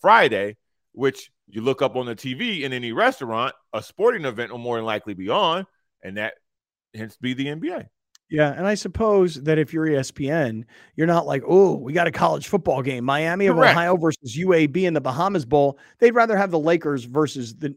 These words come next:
Speaker 2: the Nuggets
Speaker 1: Or,
Speaker 2: on a Friday
Speaker 1: or,
Speaker 2: night.
Speaker 1: or which was here, a high school game? No,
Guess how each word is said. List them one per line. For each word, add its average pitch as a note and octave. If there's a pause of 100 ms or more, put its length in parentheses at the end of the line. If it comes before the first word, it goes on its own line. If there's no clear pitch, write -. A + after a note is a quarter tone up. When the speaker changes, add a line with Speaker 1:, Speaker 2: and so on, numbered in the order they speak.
Speaker 2:
the C3+
Nuggets - (680)
Speaker 1:
Or, C4
Speaker 2:
on D#3
a -
Friday C3+
Speaker 1:
or, C3+
Speaker 2:
night. D3
Speaker 1:
or A#3
which G3+
was D#3+
here, A#2+
a A#2+
high C3+
school G#3
game? A3 (540)
No, C4